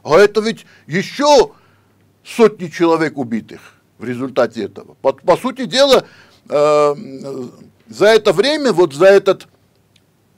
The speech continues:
э, один день было убито пятьсот с лишним человек.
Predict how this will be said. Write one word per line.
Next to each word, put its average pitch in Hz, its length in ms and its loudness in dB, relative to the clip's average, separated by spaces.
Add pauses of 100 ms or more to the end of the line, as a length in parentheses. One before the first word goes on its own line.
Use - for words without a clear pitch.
(540)
э, 123 360 -12
один 175 440 2
день 277 420 -2 (540)
было 240 260 0
убито 240 600 2 (1120)
пятьсот 240 380 -2
с - 80 -14
лишним 233 380 -4
человек. 202 600 0